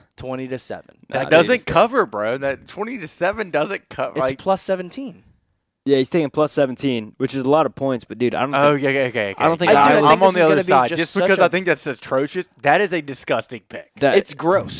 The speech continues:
Speaker 3: <laughs> That is
Speaker 1: No, it's nasty. We're getting our hands dirty here.
Speaker 3: You had
Speaker 2: I don't
Speaker 3: under
Speaker 2: think,
Speaker 3: forty-eight.
Speaker 2: I, I don't think Iowa's gonna score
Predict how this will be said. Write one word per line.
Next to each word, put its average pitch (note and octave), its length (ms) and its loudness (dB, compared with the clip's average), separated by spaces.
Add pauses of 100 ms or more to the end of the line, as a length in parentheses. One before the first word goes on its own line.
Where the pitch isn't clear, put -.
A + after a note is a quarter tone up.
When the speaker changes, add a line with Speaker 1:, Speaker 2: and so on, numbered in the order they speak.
Speaker 3:
<laughs> - 0 -
That F#3+ 460 6
is F#3+ 200 2
Speaker 1:
No, F#3 200 6
it's F#3+ 160 -2
nasty. F3 400 0
We're C#3+ 100 -4
getting F3+ 240 -4
our D3+ 80 -2
hands D#3 380 -6
dirty G#2 260 -8
here. D#2+ 160 -16
Speaker 3:
You E3 140 2
had F#3+ 100 6
Speaker 2:
I C#3 60 6
don't C#3+ 220 6
Speaker 3:
under F3+ 140 2
Speaker 2:
think, D3+ 160 0
Speaker 3:
forty-eight. F3 240 -2
Speaker 2:
I, B2+ 380 0
I C#3 40 4
don't D3 140 0
think C#3+ 180 -4
Iowa's A#2+ 380 0
gonna A2+ 140 -8
score A2 460 -8